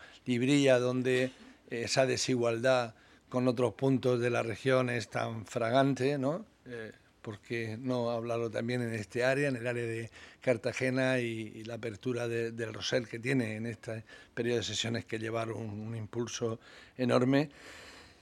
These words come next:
Y, eh, seguiremos, y hoy es una, algo de actualidad, trabajando por un empleo de calidad, por un empleo, un empleo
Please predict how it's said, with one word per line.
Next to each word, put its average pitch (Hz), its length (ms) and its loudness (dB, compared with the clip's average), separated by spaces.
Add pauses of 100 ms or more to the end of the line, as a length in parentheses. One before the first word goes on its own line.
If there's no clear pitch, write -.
(120)
Y, 180 400 8
eh, 160 340 6
seguiremos, 175 760 10 (200)
y 139 180 -2
hoy 135 200 2
es 123 160 -2
una, 123 240 0 (140)
algo 127 240 2
de 135 80 6
actualidad, 139 840 10
trabajando 139 640 4
por 131 180 0
un 135 140 2
empleo 135 480 4
de 127 220 2
calidad, 156 600 10
por 143 180 -8
un 135 140 -2
empleo, 131 400 -2
un 135 280 0
empleo 143 560 2